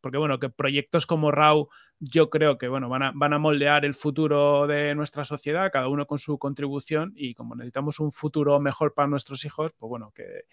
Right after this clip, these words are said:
que haya gente como tú empujando estos proyectos es bueno para todos. Así que muchísimas gracias.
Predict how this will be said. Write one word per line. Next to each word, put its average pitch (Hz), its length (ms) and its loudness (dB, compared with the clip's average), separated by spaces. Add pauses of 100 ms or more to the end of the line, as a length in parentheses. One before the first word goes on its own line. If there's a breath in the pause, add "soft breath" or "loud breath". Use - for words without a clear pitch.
que - 60 -10
haya 139 140 0
gente 151 240 -2
como 139 180 -4
tú - 80 -8
empujando 131 460 -6
estos - 180 -6
proyectos 135 560 -2
es 131 140 -2
bueno 123 180 -10
para 113 220 -8
todos. 117 320 -16
Así 117 180 -18
que - 80 -18
muchísimas 117 500 -16
gracias. 113 440 -18